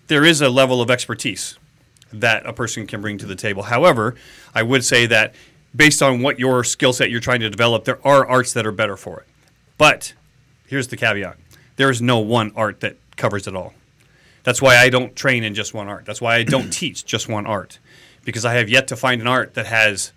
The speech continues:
all the best. They may have all components,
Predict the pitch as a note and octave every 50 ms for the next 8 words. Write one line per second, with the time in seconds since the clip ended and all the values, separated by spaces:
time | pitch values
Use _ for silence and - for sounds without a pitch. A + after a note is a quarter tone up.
0 | _ _ _ _ _ _ _ - A#2 A#2+ A#2+ B2 B2 G2+ A2 G2+ F#2+ - - B2+
1 | G#2+ - - - - - - _ _ - C#3 C#3+ E3 E3+ D#3+ E3 D3+ C#3 - -
2 | C#3 C#3+ C3+ C3+ - B2 - - A#2 B2 D3+ F#3+ - - - -